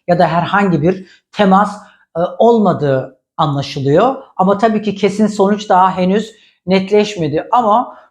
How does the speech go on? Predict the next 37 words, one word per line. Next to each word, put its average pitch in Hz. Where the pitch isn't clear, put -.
bakalım 247
o 233
patron 247
ve 226
üç, 233
üç, -
dört -
sayfa 233
var. 156
Bu 240
üç, 226
üç, 285
dördü 240
artık -
bunu 233
kafalarında 233
cinayet 226
olarak, 185
kesin 214
kes -
cinayet 170
olarak 143
görüyorlar 262
ve 285
öyle 220
yayın 165
yapıyorlar. 135
Bu 170
bir 156
ve-, 156
vebaldir 180
ya. 147
Bir 160
insanı 160
gözünle 165
görmediğin 160
birine 170